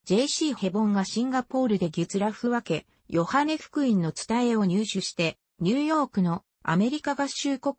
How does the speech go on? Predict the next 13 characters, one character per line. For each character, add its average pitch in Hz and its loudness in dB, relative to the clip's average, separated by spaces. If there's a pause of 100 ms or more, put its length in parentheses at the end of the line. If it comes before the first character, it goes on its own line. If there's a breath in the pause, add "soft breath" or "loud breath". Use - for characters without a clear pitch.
(100)
長 285 0
老 277 2
協 277 -2
会 262 -4
伝 247 0
道 254 2
本 247 0
部 214 2
に 151 0
送 147 -4
る。 143 -4 (920)
千 294 -2
八 175 -4